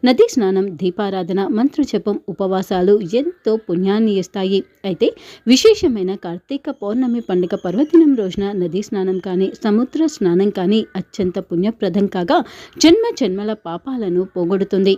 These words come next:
అయితే ప్రతి ఒక్కరికి కూడా నదీ స్నానం చేయడం అనేది కుదరకపోవచ్చు. అయితే నదీ స్నానం చేయలేని వారు ఇంటిలోనే స్నానం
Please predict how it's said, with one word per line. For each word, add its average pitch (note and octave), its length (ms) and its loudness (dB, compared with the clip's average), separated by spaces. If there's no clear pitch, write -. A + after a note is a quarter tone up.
అయితే F#3 240 -2
ప్రతి B3 480 0
ఒక్కరికి G#3+ 460 0
కూడా G3 300 0
నదీ G3 360 0
స్నానం F#3+ 420 2
చేయడం G#3 520 -2
అనేది F3+ 320 2
కుదరకపోవచ్చు. F#3+ 960 0
అయితే G3+ 260 0
నదీ B3 280 6
స్నానం F#3+ 380 4
చేయలేని C4+ 520 0
వారు G#3+ 380 0
ఇంటిలోనే F3+ 540 0
స్నానం G#3+ 400 0